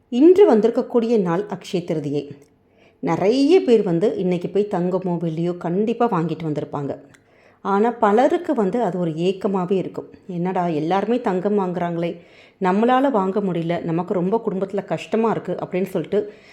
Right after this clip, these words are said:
மனசுக்குள்ளே வச்சுட்டு வெளியில சொல்லாம அப்படி நடப்பாங்க. அப்படி நம்முடைய குடும்பத்துக்கும் வருமானம் பெருகுவதற்கும் தங்கம் கண்டிப்பா வீட்ல சேர்றதுக்கு நம்ம செய்யக்கூடிய ஒரு எளிமையான ஒரு விஷயந்தாங்க.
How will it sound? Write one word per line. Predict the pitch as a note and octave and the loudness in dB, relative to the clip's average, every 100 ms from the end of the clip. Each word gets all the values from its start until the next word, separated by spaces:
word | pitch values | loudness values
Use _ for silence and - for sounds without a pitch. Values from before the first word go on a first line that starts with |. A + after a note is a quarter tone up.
| - - | -8 2
மனசுக்குள்ளே | A3 C#4 F#4 F4+ C4+ C4+ | 4 4 2 0 2 2
வச்சுட்டு | C4+ - G3 B3+ | 2 0 -2 -2
வெளியில | A#3 F3+ F#3+ G3+ | -2 -2 -2 -2
சொல்லாம | E3+ E3+ E3+ | -2 0 -2
அப்படி | F3 D3 D#3 | -4 -6 -6
நடப்பாங்க. | C#3 C#3+ C#3 C#3 - - _ _ _ - _ | -6 -6 -8 -8 -12 -20 _ _ _ -20 _
அப்படி | A3+ G#3+ - C#4+ | -6 0 2 2
நம்முடைய | D4 F#3+ G3 A#3+ D#4+ E4+ F4 | 2 2 4 4 6 4 4
குடும்பத்துக்கும் | F4 G#3 G3 G3+ G#3 A3+ A3+ | 0 -2 0 -2 -2 -2 0
வருமானம் | F3+ G3 G#3+ G#3+ G#3 | 0 0 0 0 0
பெருகுவதற்கும் | G3+ D#3+ F3 E3+ D3+ E3+ - D3+ - - | -2 -6 -4 -4 -4 -6 -6 -8 -10 -8
தங்கம் | F3+ F3+ A3 B3+ C4 | -4 0 0 -2 -6
கண்டிப்பா | F#3+ E3+ G#3+ A#3+ B3+ C#4+ | -4 -2 -2 -2 -2 -2
வீட்ல | F#3+ F3 G3+ G3 | -2 -2 -6 -4
சேர்றதுக்கு | E3 D#3+ C#3+ C#3 G3+ - - - _ - - | -4 -4 -4 -4 -2 -4 -6 -20 _ -20 -6
நம்ம | F#3+ G#3 C#4 | 0 4 4
செய்யக்கூடிய | F4+ B3 A3 A#3 A#3 B3 A#3 | 4 0 0 0 0 0 0
ஒரு | F#3+ D3+ | -2 -2
எளிமையான | E3 F#3+ G#3 G#3 G#3 G#3+ | -2 2 4 4 2 0
ஒரு | G#3+ D#3+ | 0 -2
விஷயந்தாங்க. | D3 - D3+ C3 C3+ C#3 | -6 -4 -4 -4 -4 -8